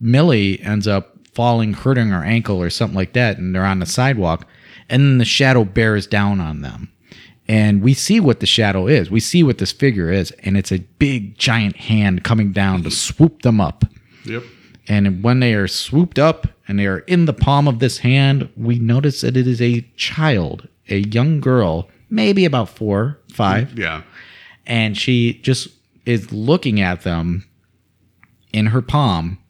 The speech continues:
Speaker 1: laughing. And we see, we,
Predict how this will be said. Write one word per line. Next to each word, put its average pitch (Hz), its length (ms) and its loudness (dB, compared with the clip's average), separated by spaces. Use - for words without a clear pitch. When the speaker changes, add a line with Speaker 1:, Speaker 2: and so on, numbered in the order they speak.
Speaker 1:
laughing. 104 800 -4
And 107 380 -2
we 120 200 0
see, 165 320 0
we, 113 260 -2